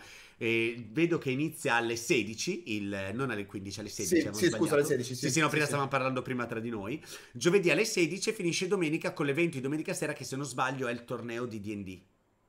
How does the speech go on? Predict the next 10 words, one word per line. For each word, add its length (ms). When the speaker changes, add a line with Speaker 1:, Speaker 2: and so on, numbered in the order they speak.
Speaker 2:
No, 420
domenica 480
pomeriggio 640
c'è 480
D 140
and 160
D, 400
eh, 1040
domenica 440
sera 600